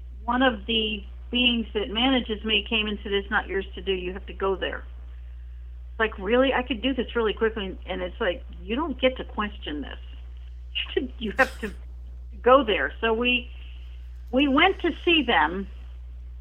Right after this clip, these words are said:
They invited us, and we went to see them. And this little girl standing by my shoulder. And we're sitting there,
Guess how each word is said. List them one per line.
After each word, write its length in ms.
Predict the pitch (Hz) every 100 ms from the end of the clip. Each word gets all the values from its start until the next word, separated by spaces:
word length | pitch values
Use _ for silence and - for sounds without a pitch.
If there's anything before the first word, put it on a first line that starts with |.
| -
They 180 | 196 220
invited 460 | 214 202 202 196
us, 220 | 185 165 165 - -
and 80 |
we 120 | 190 185
went 220 | 214 226
to 100 | 233 -
see 160 | 254
them. 400 | 226 202 196 196 - - - - - -
And 460 | 214 202 196 202 -
this 120 | 208 226
little 140 | 302 269
girl 280 | 269 262 -
standing 300 | - 254 233
by 140 | 202 202
my 160 | 180 175
shoulder. 380 | - 208 170 - - - - - - - - - - - -
And 440 | 233 220 214 202 196 - - - - - - -
we're 180 | 240 254 -
sitting 300 | 349 330 302
there, 400 | 262 247 254 -